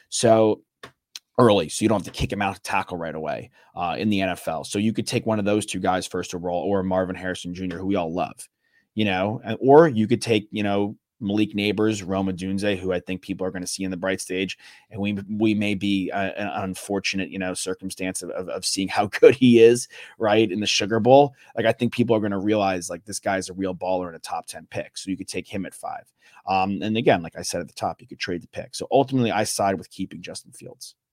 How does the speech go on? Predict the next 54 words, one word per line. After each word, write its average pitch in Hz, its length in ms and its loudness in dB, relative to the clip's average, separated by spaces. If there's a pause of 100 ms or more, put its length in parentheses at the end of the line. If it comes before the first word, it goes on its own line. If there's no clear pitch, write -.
I 113 80 -10
think 113 240 -2
he, 104 320 -2 (400)
I 139 40 4
don't 127 100 6
know 123 100 6
if 113 80 0
he's 113 180 -2
the 101 120 -6
guy 90 320 -2
guy, 143 500 6 (260)
but 104 100 2
I 101 60 4
think 120 240 -2
he's 107 200 -2
good 107 180 0
enough 101 220 -4
to 104 100 -10
warrant 95 480 -6
that 101 240 -4
shot 101 400 -4
and 101 100 -10
warrant 92 280 -8
that 92 200 -6
cap 90 300 -12
hit 117 260 0 (320)
and, 104 240 -4
and 101 220 -4
warrant 101 320 -4
riding 95 400 -2
out 92 240 -2
and, 101 80 -8
and 101 260 -4
making 92 380 -6
those 95 260 -4
two 98 240 -6
draft 92 380 -8
picks - 340 -4 (120)
either 95 240 -6
in 95 100 -4
the 85 60 -10
trenches. 131 640 -8
You 87 100 -12
could 95 120 -4
get 98 120 0
a, 92 60 -2
you 92 180 -6
know, 92 60 -4
you 92 100 -4
could 95 140 -6
get 95 240 -2
two 98 160 -6
trench 90 320 -6
guys, - 360 4